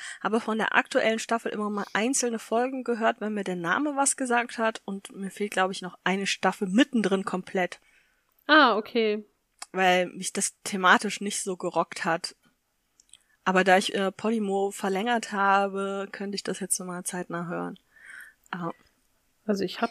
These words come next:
Speaker 2: schon auch noch ein paar Folgen. Die aktuellste ist Nummer fünfundneunzig und ich bin gerade in vierundsiebzig.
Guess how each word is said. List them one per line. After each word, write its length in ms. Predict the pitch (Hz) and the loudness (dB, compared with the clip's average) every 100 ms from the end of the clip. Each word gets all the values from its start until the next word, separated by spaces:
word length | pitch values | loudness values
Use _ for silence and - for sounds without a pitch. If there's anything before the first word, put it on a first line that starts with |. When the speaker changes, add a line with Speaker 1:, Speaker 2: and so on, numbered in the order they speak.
| - | -4
Speaker 2:
schon 380 | - 233 247 254 | -2 4 4 4
auch 240 | - 220 | 4 4
noch 180 | 226 208 | 4 2
ein 120 | 196 | 0
paar 600 | - - - 214 202 202 | -4 -6 -2 0 2 2
Folgen. 1600 | 202 - - - 185 196 208 208 202 - 180 190 190 190 190 185 | 0 -12 -12 -2 2 4 4 4 2 0 0 2 0 0 0 -2
Die 160 | 185 - | -4 -6
aktuellste 580 | 190 - - 202 - - | -8 -4 -2 -2 0 -2
ist 180 | - 214 | 0 2
Nummer 260 | 196 196 | 2 2
fünfundneunzig 1120 | - 208 202 196 185 175 196 262 302 - 254 | 0 2 4 4 2 2 2 0 0 -2 -2
und 100 | 240 - | -2 -4
ich 140 | - | -4
bin 140 | 208 | -2
gerade 280 | 196 196 196 | 0 2 2
in 100 | 185 | 0
vierundsiebzig. 1200 | 185 214 208 196 190 190 - - - 196 277 - | -4 2 2 2 0 -2 -4 -6 0 2 2 -6